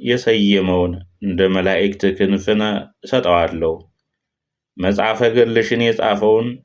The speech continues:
ያነበበውን ወይም በገንዘቡ የገዛውን በወርቅ ቀለም ስሙን እጽፈዋለሁ፣ ገሃነመ እሳትን አሻግረዋለሁ" ብሎ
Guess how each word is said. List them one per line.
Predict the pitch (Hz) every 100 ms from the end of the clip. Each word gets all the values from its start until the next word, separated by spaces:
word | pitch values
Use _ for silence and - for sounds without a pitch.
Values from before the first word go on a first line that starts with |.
| -
ያነበበውን | 110 110 123 110 104 92 92 92 90 104 _ _ _ _ _ -
ወይም | 82 92 101
በገንዘቡ | 101 101 101 101 104
የገዛውን | 104 101 104 101 101 98 104 107 - _ -
በወርቅ | 104 101 107 107
ቀለም | 101 98 95 95 101 -
ስሙን | - 110 101 98 98 -
እጽፈዋለሁ፣ | 107 104 101 92 87 85 82 82 90 _ _ _ _ _ - _ -
ገሃነመ | 87 104 110 117 123 123
እሳትን | 120 120 117 123 135
አሻግረዋለሁ" | 127 - 117 113 110 104 104 101 98 95
ብሎ | 95